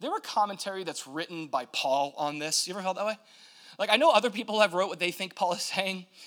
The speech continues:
but there's some verses where Paul gives his own commentary,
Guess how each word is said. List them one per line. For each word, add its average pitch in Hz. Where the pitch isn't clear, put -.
but 202
there's 202
some 339
verses 190
where 165
Paul 202
gives 190
his 175
own 165
commentary, 147